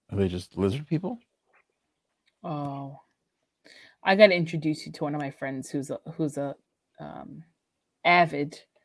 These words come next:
Speaker 2: uh, believer in that.
Speaker 1: That there's lizard people?
Speaker 2: Mm-hmm.
Speaker 1: All right.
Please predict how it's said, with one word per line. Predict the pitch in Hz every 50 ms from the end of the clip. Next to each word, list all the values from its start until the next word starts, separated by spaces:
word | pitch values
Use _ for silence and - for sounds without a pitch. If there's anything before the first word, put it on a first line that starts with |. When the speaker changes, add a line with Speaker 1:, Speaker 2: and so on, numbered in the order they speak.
| _ _ _ _ _ _ _ _ _ _ _ _ _ _ _ _ _ _ _ _ -
Speaker 2:
uh, | - - - - - - _ _ _ _ _ _ _ _ _ _ _ _ _ _ _
believer | 165 170 170 170 170 156 156 156 143
in | 139 135 139
that. | 135 123 113 - - _ _ _ _ _ _ _ _ _ _ _ _ _ _ _ _ _ _ _ _ _ _
Speaker 1:
That | - 101 90
there's | - 98 92 90
lizard | 95 101 98 95 110 104 -
people? | - 120 120 135 131 143 - - - _ _ _ _ _ _ _ _ 220
Speaker 2:
Mm-hmm. | 220 226 262 254 262 254 - - _ _ _ _ _ _ _ _ _ _ _ _ _ _ _ _ _ _ _ _ _ _ _ _ _ _ _ _ _ _ _ _ _ _ _ 104 101
Speaker 1:
All | 120 170 208
right. | 202 208 196